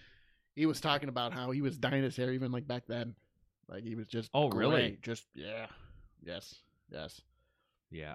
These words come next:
Speaker 2: I just figured, I mean, the stress that these guys <laughs> put their fucking bodies through, I mean, you're gonna be gray.
Speaker 1: Oh, you know what? Let's, you know, like,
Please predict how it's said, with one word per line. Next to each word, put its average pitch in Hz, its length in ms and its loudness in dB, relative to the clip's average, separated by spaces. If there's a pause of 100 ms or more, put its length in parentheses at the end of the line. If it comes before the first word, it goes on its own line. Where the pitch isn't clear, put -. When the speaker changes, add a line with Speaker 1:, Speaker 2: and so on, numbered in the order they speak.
Speaker 2:
I 160 120 2
just 131 200 -6
figured, 92 340 -6
I - 60 -8
mean, 98 180 -2
the 71 60 -8
stress 98 380 -4
that 85 100 -10
these 92 160 -6
guys 90 200 -4
<laughs> - 0 -
put - 180 -4
their 90 100 -12
fucking - 380 -4
bodies 90 380 -2
through, 87 300 -4
I 90 120 -2
mean, 90 140 -4
you're 87 120 -4
gonna 98 200 -2
be 85 120 -4
gray. 95 520 0 (220)
Speaker 1:
Oh, 247 140 0
you 139 80 4
know 151 80 2
what? 151 140 -2
Let's, - 400 -4
you 151 80 0
know, 131 100 2
like, 123 240 -4